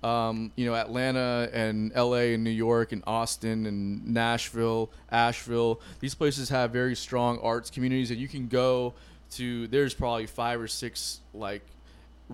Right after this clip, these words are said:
real good music venues you can go on any given night and hear a new band coming up.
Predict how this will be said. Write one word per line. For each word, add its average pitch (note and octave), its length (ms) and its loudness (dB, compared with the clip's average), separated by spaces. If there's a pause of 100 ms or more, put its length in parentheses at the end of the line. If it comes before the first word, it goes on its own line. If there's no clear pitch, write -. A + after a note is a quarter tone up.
real B2+ 320 2
good A#2+ 240 0
music A#2 340 -4
venues A2+ 320 2
you A2+ 100 0
can B2 100 -4
go A#2 160 4
on A2+ 80 2
any A#2 240 2
given A2 300 2
night A2 220 2
and G#2 140 -4
hear A2+ 300 2
a A2 80 4
new A2+ 200 2
band G#2+ 320 0
coming G2+ 280 -2
up. F2+ 200 -2